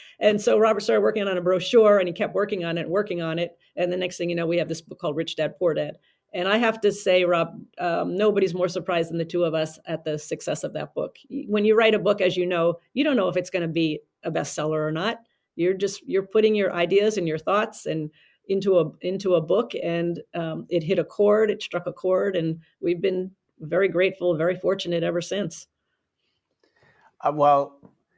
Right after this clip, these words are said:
Speaker 2: I think both you and Robert are underplaying it, so I'm just gonna shout it out for you. Selling thirty-two, when we, when I was talking to Robert, his, um,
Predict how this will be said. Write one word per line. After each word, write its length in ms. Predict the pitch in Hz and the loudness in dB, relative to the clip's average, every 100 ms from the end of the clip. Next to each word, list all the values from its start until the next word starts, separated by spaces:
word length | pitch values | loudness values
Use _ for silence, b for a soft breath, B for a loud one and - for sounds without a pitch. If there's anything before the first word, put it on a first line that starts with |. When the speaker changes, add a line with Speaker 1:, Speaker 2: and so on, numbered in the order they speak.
| _ _ _ | _ _ _
Speaker 2:
I 200 | - 156 | 4 4
think 280 | 175 160 143 | 4 -2 0
both 220 | 143 139 | 2 2
you 140 | 139 135 | 0 -2
and 120 | 123 | 2
Robert 280 | 123 113 117 | 2 4 2
are 180 | 113 113 | 2 2
underplaying 1080 | 117 117 110 107 104 - - 107 107 101 | 2 0 -2 -2 -4 -6 -2 -2 -2 -4
it, 140 | 98 - | -10 -10
so 140 | - | -6
I'm 140 | 117 113 | -4 -4
just 160 | 113 | -8
gonna 180 | 117 107 | -10 -10
shout 380 | - 113 104 - | -4 -2 -2 -2
it 40 | |
out 240 | 104 104 - | -4 -4 -6
for 200 | 101 101 | -12 -10
you. 200 | 101 - - - | -12 -14 -18 -20
Selling 440 | - 165 170 170 | -2 0 0 -2
thirty-two, 1000 | 170 - 175 170 165 - 151 - 135 123 | -6 -2 0 0 -2 -10 -12 -4 -4 -4
when 380 | 135 135 143 175 | -8 0 2 4
we, 220 | 170 165 165 | 4 2 0
when 160 | 151 156 | 0 0
I 20 | |
was 120 | 147 | 0
talking 280 | - 151 123 | -4 -6 -6
to 100 | 127 | -4
Robert, 380 | 127 120 101 - - | 2 2 2 -4 -6
his, 420 | - 120 120 - - | -10 -6 -6 -8 -4
um, 380 | 117 120 117 113 | 2 2 2 -4